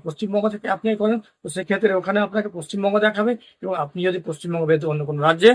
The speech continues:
ক্লেম করেন, সেক্ষেত্রে সে রাজ্য শো হবে।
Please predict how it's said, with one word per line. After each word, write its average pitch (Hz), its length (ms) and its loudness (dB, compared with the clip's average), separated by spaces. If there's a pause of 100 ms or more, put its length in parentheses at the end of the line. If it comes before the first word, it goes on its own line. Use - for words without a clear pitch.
(220)
ক্লেম 226 200 6
করেন, 190 240 4 (280)
সেক্ষেত্রে 220 400 4 (720)
সে - 80 -6 (120)
রাজ্য 160 160 2 (100)
শো 196 80 -4 (120)
হবে। 143 160 -2